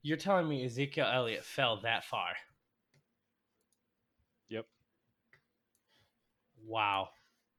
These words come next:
Speaker 1: I mean, absolutely beautiful for you.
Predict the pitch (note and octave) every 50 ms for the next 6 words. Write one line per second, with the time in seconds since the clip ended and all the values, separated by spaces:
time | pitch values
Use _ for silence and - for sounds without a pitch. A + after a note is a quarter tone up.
0 | _ _ _ _ _ _ _ _ _ _ _ _ _ _ _ _ _ _ _ _
1 | _ _ _ _ C3+ C3 C3 A#2+ A#2 - - - B2+ C3+ C#3+ C#3 - - C#3 -
2 | A#2+ B2+ A2+ G#2+ A2 A#2 A#2+ A2+ G#2+ - - A#2 G#2+ G#2 G2+ - - _ _ _
3 | _ _ _ _ _ _ _ _ _ _ _ _ - A#2 A2 G#2 G#2+ G#2+ G2 F2+
4 | F2+ F2+